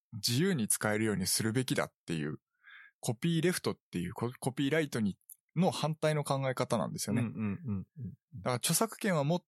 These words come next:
Speaker 1: その人が持っててもいいけど、それを、あの、プログラムを使って何かするっていうのは、あの、一般公衆に、あの、自由に委ねなきゃいけないでしょって。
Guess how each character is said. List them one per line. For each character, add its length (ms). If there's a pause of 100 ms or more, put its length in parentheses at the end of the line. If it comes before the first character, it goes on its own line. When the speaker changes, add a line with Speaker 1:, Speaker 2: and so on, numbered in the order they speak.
Speaker 1:
そ 180
の 80
人 160
が 60
持 120
っ 80
て 120
て 80
も 100
い 240
い 40
け 180
ど、 380
そ 160
れ 100
を、 360
あ 100
の、 360 (280)
プ 80
ロ 120
グ 80
ラ 80
ム 120
を 40
使 200
っ 80
て 180
何 220
か 120
す 140
る 60
っ 40
て 200
い 20
う 40
の 100
は、 300 (240)
あ 100
の、 300 (340)
一 140
般 180
公 160
衆 200
に、 300 (520)
あ 100
の、 580 (340)
自 140
由 120
に 120
委 100
ね 220
な 120
き 120
ゃ 20
い 280
け 120
な 100
い 40
で 80
し 120
ょ 80
っ 60 (120)
て。 180